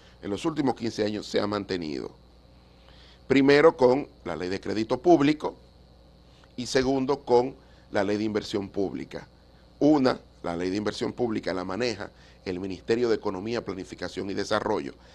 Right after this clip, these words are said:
que, ¿qué hace? El marco macroeconómico y hace el presupuesto plurianual. Ahí debe de planificarse la inversión pública, es decir, coordinar con todos los fideicomisos y decir, "Mire,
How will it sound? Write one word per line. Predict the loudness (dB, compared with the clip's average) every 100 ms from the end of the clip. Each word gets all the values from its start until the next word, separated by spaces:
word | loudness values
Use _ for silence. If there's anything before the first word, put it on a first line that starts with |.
| -20 -20 -20 -16
que, | 4 4 6
¿qué | 8
hace? | 8 8 0 -4
El | -2 0
marco | 4 4 6
macroeconómico | 6 8 6 4 4 4 2 -2 -6 -10 -10
y | -4 0
hace | 0 0 -6 -4
el | -6 -4
presupuesto | -8 -8 -10 -8 -6 -6
plurianual. | -4 -2 -2 -4 -6 -8 -12 4
Ahí | 6 6 2 0 -4 _ -20 -20 _ -18
debe | 12 12 12 8
de | 2
planificarse | 0 0 0 -8 -4 -2 -2 -2
la | -4
inversión | -4 -6 -4 -4 0
pública, | 2 2 2 -6 -12 -16 -20 -20 -20 -20 0
es | 2
decir, | 2 0 -4 0
coordinar | 8 8 8 4 6 6 6
con | -2 -4
todos | 0 4 4
los | 4
fideicomisos | 6 4 4 0 0 -2 -2
y |
decir, | -2 -4
"Mire, | -2 0 0